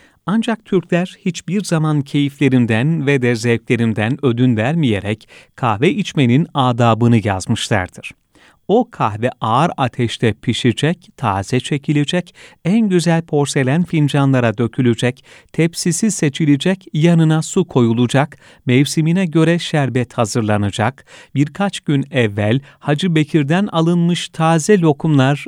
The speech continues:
yanına koyulacak. Teferruatı bol bir iştir kahve ikram etmek. Zira bir insanla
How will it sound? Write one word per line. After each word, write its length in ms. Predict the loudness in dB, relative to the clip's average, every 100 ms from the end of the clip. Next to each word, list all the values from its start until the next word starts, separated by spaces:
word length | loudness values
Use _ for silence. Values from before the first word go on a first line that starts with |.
| -4
yanına 480 | 2 4 4 2
koyulacak. 840 | 0 0 2 2 -2 -2 -6 _ -20 _ _ _ -20 -20 _
Teferruatı 960 | -8 -4 -2 -2 0 -2 -2 -2 -2 0
bol 300 | 0 0 0
bir 240 | -2 -2
iştir 580 | -6 -8 -4 -2 -2 -4 _
kahve 400 | -2 -2 2 0
ikram 520 | 0 -8 0 0 0
etmek. 500 | -4 -2 -4 -4 -14 _ -16 -4
Zira 520 | 2 2 2 -2 2
bir 160 | 0 2
insanla 640 | -2 -2 -2 -2 0 -2